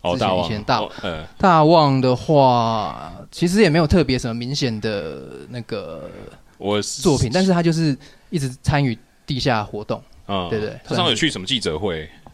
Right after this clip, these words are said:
Speaker 2: 算是。
Speaker 1: 他有一次去什么记者会，
Speaker 2: 嗯。
Speaker 1: 好像有，有短片还是什么的，然后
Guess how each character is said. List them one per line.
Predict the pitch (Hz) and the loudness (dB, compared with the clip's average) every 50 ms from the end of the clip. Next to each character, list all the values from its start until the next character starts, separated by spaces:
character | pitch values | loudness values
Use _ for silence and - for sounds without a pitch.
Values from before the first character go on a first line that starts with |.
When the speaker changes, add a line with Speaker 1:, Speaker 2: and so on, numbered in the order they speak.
| _ | _
Speaker 2:
算 | - | -6
是。 | |
Speaker 1:
他 | 117 135 | -2 -2
有 | |
一 | 135 | 0
次 | 123 117 | 0 -2
去 | 113 120 110 104 | -2 -2 -4 -4
什 | 92 92 | -4 -8
么 | 80 | -8
记 | - - 92 | -8 -10 -8
者 | - - - | -8 -10 -12
会， | - 90 - | -14 -16 -16
Speaker 2:
嗯。 | - - _ _ _ _ _ _ _ _ _ _ _ | -18 -18 _ _ _ _ _ _ _ _ _ _ _
Speaker 1:
好 | _ - 87 90 | _ -20 -18 -16
像 | 101 107 | -16 -14
有， | 107 95 90 90 73 85 | -12 -12 -12 -12 -10 -10
有 | 90 98 | -8 -4
短 | 95 107 87 80 | -4 -4 -4 -4
片 | 80 - 113 90 | -4 -4 -4 -4
还 | 80 78 | -6 -10
是 | 78 82 | -12 -12
什 | 87 80 | -14 -16
么 | 76 65 | -18 -18
的， | - 50 | -20 -18
然 | 58 67 | -18 -18
后 | - - - | -18 -18 -14